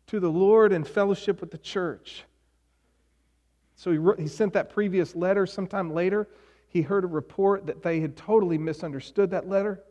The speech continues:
There was also disunity within the church. They were suing one another. There was more rampant immorality in the church. They had questions, um, about divorce and remarriage. They had questions about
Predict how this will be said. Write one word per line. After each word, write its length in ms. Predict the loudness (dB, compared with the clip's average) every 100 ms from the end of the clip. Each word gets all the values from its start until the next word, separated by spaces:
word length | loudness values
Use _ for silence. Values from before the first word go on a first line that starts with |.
| _ _ _ _ _ _ _ _
There 100 | -6
was 160 | -2 2
also 300 | 2 2 0
disunity 680 | 0 -2 0 0 2 0 0
within 300 | 0 0 -2
the 80 |
church. 440 | -6 -4 -2 -2 -2
They 140 | -4
were 120 | -4
suing 640 | -8 -12 -4 0 2 2 0
one 140 | -2
another. 460 | -2 0 0 0 -2
There 160 | -4
was 180 | -8 -10 -16 _
more 200 | -4 -4
rampant 480 | -2 -2 -2 -2 -2 -2
immorality 680 | -4 -2 0 0 -2 -4
in 100 | -6
the 60 | -10
church. 420 | -8 -6 -6 -6 -8
They 100 | -8
had 140 | -8
questions, 600 | -6 -6 -4 -4 -4 -6 _ _ _ _ _ _ -10
um, 360 | -6 -6 -8 -8 -4
about 280 | 0 0 0
divorce 600 | -2 4 6 4 2 -10
and 140 | -8
remarriage. 680 | -6 -4 0 2 2 0 -2
They 100 | -4
had 160 | -4
questions 540 | -2 -2 -2 -4 -6 -6
about 300 | -6 -6